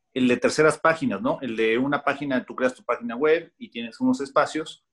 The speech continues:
y ahí la gente, mediante cookies, ¿no? Es lo, cuando está adquiriendo información para meterte la información personalizada, ¿no?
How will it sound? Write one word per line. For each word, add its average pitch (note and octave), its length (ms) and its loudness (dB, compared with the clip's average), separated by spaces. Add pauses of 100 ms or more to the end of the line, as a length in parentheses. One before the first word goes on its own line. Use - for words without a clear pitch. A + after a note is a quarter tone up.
(120)
y A#2 180 2
ahí F3 200 4
la E3 120 4
gente, C3 560 2 (280)
mediante A2 760 0 (120)
cookies, - 760 0
¿no? D#3+ 340 0 (340)
Es C3+ 140 2
lo, D3+ 160 -2
cuando A2 1000 4
está C#3+ 240 0
adquiriendo C#3 400 2
información B2 480 0
para C3 160 2
meterte A#2 680 0
la A2+ 100 -4
información G#2+ 400 -2
personalizada, A2+ 680 0
¿no? B2+ 280 -8